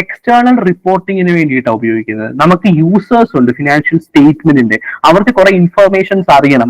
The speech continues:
അതിനു വേണ്ടിയിട്ടാണ് ഫിനാൻഷ്യൽ അക്കൗണ്ടിങ്. എന്നാൽ കോസ്റ്റ് അക്കൗണ്ടിങ് എന്ന് പറയുമ്പോൾ അത് ഒരു മാനേജ്മെന്റ് പർപ്പസിനും കൂടെ വേണ്ടിയിട്ടാണ്. നമുക്ക് ഫിക്സ് ചെയ്യണം നമ്മളുടെ പ്രോഡക്റ്റിന്റെ കോസ്റ്റ്, അതിനുവേണ്ടി കോസ്റ്റ് പ്രോപ്പർ ആയിട്ട് അസർട്ടൈൻ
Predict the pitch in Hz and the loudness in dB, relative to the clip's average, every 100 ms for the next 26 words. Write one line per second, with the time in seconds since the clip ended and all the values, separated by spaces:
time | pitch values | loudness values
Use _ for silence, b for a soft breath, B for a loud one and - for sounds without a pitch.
0 | 139 190 226 226 202 175 139 131 131 139 | -2 -2 0 0 0 0 -2 -2 -2 -2
1 | 143 117 - 127 127 120 - b b b | -4 -6 -2 0 0 -2 -6 b b b
2 | b b 247 302 302 240 254 320 294 247 | b b 2 2 2 0 2 2 0 0
3 | 240 233 220 233 220 175 143 131 180 - | 2 2 2 0 0 0 0 -2 -4 -6
4 | b b 214 285 - - 214 254 _ - | b b 2 0 -2 -4 -2 -2 _ -4
5 | 175 185 208 240 269 233 262 269 254 202 | 2 4 4 2 2 2 2 4 2 0
6 | 175 175 190 180 170 156 135 120 110 110 | 0 -6 -2 -2 0 0 0 -4 -6 -10
7 | 110 - _ _ _ _ _ _ 196 220 | -12 -18 _ _ _ _ _ _ 0 0
8 | 254 254 - 196 - 294 196 156 131 143 | 0 -2 -4 -8 -4 -2 0 0 0 -6
9 | - 156 160 175 180 151 147 170 - 135 | -6 -4 -2 -2 -2 0 0 0 -4 -4
10 | 165 - 254 247 - - _ _ _ - | -4 0 0 0 -4 -14 _ _ _ -4
11 | 143 196 214 202 240 - 175 196 - - | -2 0 0 0 -2 -6 -6 -4 -6 -2
12 | 180 185 220 202 202 165 - 180 202 202 | -2 -2 0 0 0 -2 -4 -4 -2 0